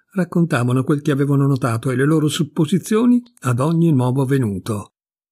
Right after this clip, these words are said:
Un contadino del vicinato dette questo consiglio: "Dovreste prendere un cane." Era più che giusto, dovevano prendere un cane, almeno per dare l'allarme. Dio mio, un cane grosso?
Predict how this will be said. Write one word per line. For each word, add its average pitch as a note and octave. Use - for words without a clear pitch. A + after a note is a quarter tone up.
Un D3+
contadino D3+
del C3+
vicinato D3
dette A#2+
questo C3+
consiglio: A2+
"Dovreste D3
prendere A3
un G3+
cane." A2
Era F#3
più B3
che G#3
giusto, A2
dovevano C#3
prendere G#3
un G3
cane, A#2
almeno B2+
per C#3
dare A2+
l'allarme. A2+
Dio D3
mio, A#2+
un E3+
cane C3+
grosso? C#3